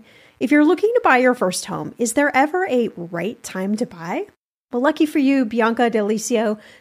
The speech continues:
who is ranked number one real estate broker in New York and New York State, and number fourteen in the nation for twenty twenty-two. She also manages a ten billion dollar real estate portfolio for Nest Seekers International and happens to be the star of Selling the Hamptons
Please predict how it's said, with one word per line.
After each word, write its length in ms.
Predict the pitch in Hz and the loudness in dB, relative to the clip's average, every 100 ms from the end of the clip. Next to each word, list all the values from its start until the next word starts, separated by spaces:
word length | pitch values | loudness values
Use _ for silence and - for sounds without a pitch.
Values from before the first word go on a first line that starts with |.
| _ | _
who 80 | 277 | 0
is 180 | 254 | 2
ranked 300 | 277 247 254 | 2 2 0
number 340 | 247 247 302 330 | 0 2 2 2
one 200 | 311 277 | 2 2
real 160 | 247 | 0
estate 280 | 247 - 220 | 0 0 0
broker 280 | - 196 196 | 0 -4 -4
in 80 | 190 | -6
New 80 | 190 | -2
York 300 | 208 254 226 | -2 -2 -2
and 80 | |
New 40 | 208 | -2
York 180 | 180 - | -2 -4
State, 440 | - 226 285 294 - - - | -2 0 0 -4 -18 -20 -2
and 140 | 240 | 2
number 240 | 285 302 | 4 2
fourteen 480 | 370 349 330 - 320 | 0 -2 -2 0 2
in 60 | 285 | 2
the 80 | 254 | 2
nation 400 | 226 220 247 226 | 2 0 -2 -2
for 160 | 220 | -4
twenty 320 | 208 - 214 214 | -6 -2 -2 -2
twenty-two. 640 | - 190 180 - 226 254 - - - _ | -4 -6 -4 -2 -2 -2 -6 -20 -20 _
She 200 | - - | -12 -4
also 280 | 196 214 | -2 0
manages 440 | 226 226 208 208 180 | 0 2 0 -2 -4
a 80 | 185 | -6
ten 640 | - - 285 285 330 208 | -10 -10 -2 0 0 2
billion 340 | 240 262 269 247 | 2 4 4 4
dollar 320 | 226 220 214 | 4 4 2
real 200 | 202 214 | 2 0
estate 320 | 214 202 - | 0 -2 -2
portfolio 600 | - 208 - 202 196 196 | -4 -8 -2 0 0 -2
for 200 | 202 196 | -2 -4
Nest 420 | 190 190 - - | -2 -2 -4 -6
Seekers 400 | - 226 208 202 | -4 -4 -2 -2
International 680 | 180 196 185 190 196 254 247 302 | -2 -2 -2 -2 -4 -4 -4 0
and 280 | 320 339 330 - _ | 2 2 -2 -12 _
happens 340 | - 415 415 403 | -2 0 2 0
to 80 | 311 | 2
be 100 | 294 | 4
the 80 | |
star 320 | 254 - 220 220 | 4 4 4 4
of 160 | 196 | 0
Selling 320 | - 220 208 | 0 2 2
the 60 | 190 | 0
Hamptons 500 | 190 185 190 190 185 | -2 -4 -2 -4 -4